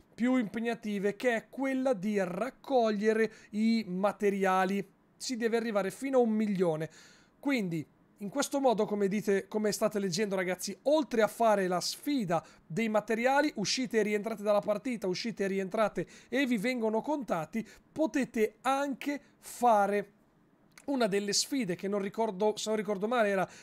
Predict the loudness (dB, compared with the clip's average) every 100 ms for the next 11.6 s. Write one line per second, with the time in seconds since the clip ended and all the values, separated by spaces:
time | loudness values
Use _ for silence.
0 | -10 0 0 2 0 2 -2 -4 -6 -2
1 | 0 -2 -2 -2 -2 -4 -16 -2 2 2
2 | 0 -4 -6 0 0 2 0 -2 -2 -4
3 | -4 -14 _ -4 0 0 2 -2 -2 -2
4 | -2 2 2 0 -2 -6 -2 -2 -2 -4
5 | -2 -2 0 -2 -2 -4 2 2 2 0
6 | 2 2 2 -4 -6 -6 0 0 0 2
7 | 0 0 -2 -2 -4 -6 -4 -4 -2 -2
8 | -2 -4 0 2 2 2 0 0 -4 -4
9 | -6 -6 -16 -12 -4 -4 -4 -2 2 2
10 | 2 0 -2 -4 -4 -2 -2 2 4 4
11 | 0 -6 -4 -2 -2 -4